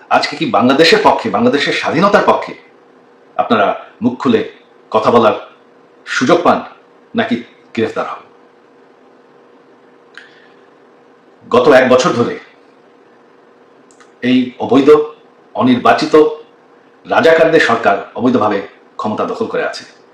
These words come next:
গত এক বছর ধরে তারা স্বাধীনতার ইতিহাস মুছে ফেলার চেষ্টা করছে,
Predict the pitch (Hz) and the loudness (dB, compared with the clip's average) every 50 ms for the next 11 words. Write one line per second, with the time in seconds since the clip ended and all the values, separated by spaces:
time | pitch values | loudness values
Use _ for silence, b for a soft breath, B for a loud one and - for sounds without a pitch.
0 | _ _ _ _ _ _ _ _ _ _ _ _ _ _ - _ _ _ _ _ | _ _ _ _ _ _ _ _ _ _ _ _ _ _ -20 _ _ _ _ _
1 | - B B B B B B B B B B _ - 123 120 110 110 120 127 127 | -20 B B B B B B B B B B _ -2 0 2 2 2 2 2 2
2 | 123 139 - - - 120 123 117 107 - 104 - - - - - - - - _ | 0 0 0 -2 -2 0 2 2 2 4 2 0 0 -2 -6 -8 -16 -20 -20 _
3 | _ _ _ _ _ _ _ - - - - - - - 110 117 131 143 139 127 | _ _ _ _ _ _ _ -20 -20 -20 -12 -8 -4 -2 0 0 2 2 2 2
4 | 135 127 127 - 127 120 135 127 127 135 - - - - - - - - _ _ | 2 2 2 0 -2 -2 0 0 2 2 0 -2 -4 -8 -12 -20 -20 -20 _ _
5 | - 120 127 127 151 147 151 135 127 127 127 117 - 127 117 120 120 - - - | -6 -4 -2 0 0 0 2 2 2 2 0 -2 -2 -2 -4 -4 -4 -8 -8 -8
6 | 117 113 | -10 -10